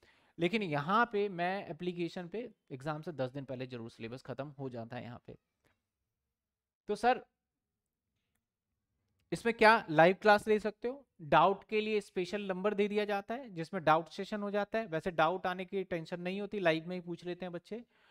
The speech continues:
और अगर लाइव नहीं ले पाए तो रिकॉर्डेड भी मिल जाता है आपको, पीडीएफ़ सारे नोट्स मिल जाते हैं, क्लास नोट्स मिल जाते हैं, टेन ईयर के भी साथ के साथ सॉल्यूशन इसमें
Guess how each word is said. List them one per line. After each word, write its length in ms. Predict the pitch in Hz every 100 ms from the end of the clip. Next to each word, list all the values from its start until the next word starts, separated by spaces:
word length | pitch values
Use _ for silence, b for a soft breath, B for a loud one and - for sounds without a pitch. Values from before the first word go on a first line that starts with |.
| b b -
और 140 | 180
अगर 180 | 180 190
लाइव 280 | 175 185 190
नहीं 160 | 196
ले 140 | 202 190
पाए 240 | 190 208
तो 120 | 214
रिकॉर्डेड 440 | 165 - 147 156 165
भी 80 |
मिल 180 | 170 165
जाता 260 | 175 175 196
है 20 |
आपको, 200 | 185 190
पीडीएफ़ 380 | - 170 160 180
सारे 260 | 170 156
नोट्स 300 | 147 156 170
मिल 100 | 185
जाते 260 | 185 180 202
हैं, 80 | 196
क्लास 320 | 170 151 156
नोट्स 320 | 156 151 175 185
मिल 120 | 185
जाते 260 | 175 175
हैं, 80 | 190 190
टेन 140 | 165
ईयर 160 | 165 170
के 120 | 175
भी 180 | 156 190
साथ 180 | 156
के 160 | 143 160
साथ 160 | 147 165
सॉल्यूशन 440 | 143 127 127 156
इसमें 340 | 135 165 226